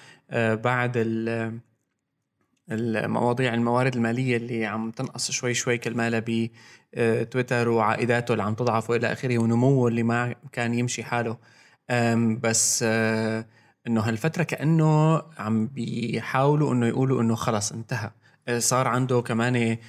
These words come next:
دراما إنه ثلاثة أربعة executives هيك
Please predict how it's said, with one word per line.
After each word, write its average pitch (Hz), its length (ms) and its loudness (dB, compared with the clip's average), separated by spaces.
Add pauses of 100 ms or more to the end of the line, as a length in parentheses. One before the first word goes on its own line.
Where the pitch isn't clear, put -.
(140)
دراما 123 520 2
إنه 107 240 2
ثلاثة 117 340 0
أربعة 120 260 0
executives 113 500 -4
هيك 120 360 -4